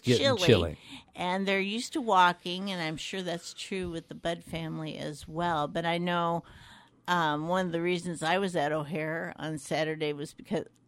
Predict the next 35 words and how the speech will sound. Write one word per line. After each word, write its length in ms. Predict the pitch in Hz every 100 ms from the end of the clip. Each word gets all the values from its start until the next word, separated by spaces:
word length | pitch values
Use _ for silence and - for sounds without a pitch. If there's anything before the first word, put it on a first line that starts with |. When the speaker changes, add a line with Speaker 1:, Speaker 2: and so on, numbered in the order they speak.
| _ -
Speaker 2:
I'm 160 | 180
the 120 | 160 147
only 140 | 147
one 160 | 147 156
in 100 | 147
the 80 |
group 300 | 147 170 165
that 80 | 143
has 300 | 139 151 147
a 40 | - 196
vehicle 440 | - 220 220 - 135
big 240 | 160 123
enough, 360 | - 131 - 202 - - -
Speaker 1:
<laughs> 300 | - 156 -
Speaker 2:
uh, 460 | 185 180 170 170 165
to 120 | 196
pick 240 | - 180
them 200 | 180 170
up. 320 | 180 196 139
So, 720 | - - 196 170 156 156 147 -
um, 680 | 165 165 156 147 143 151 -
you 160 | 196 180
know, 80 |
those 320 | 160 180 190 190
are 140 | 131
also 680 | 104 180 - 175 170 160 160
things 680 | - - 160 160 160 165 -
that, 420 | 151 143 143 143 - _ -
uh, 340 | 151 135 143 143 _ _ _ _ _ _ _
w-, 160 | 170 156 _ _ _ _ _
are 140 | 170 170
Speaker 1:
Yeah. 220 | 180 151
Speaker 2:
needed. 420 | - 143 147 160 - -
Um, 540 | 160 147 143 147 156 135 -
so. 400 | - - -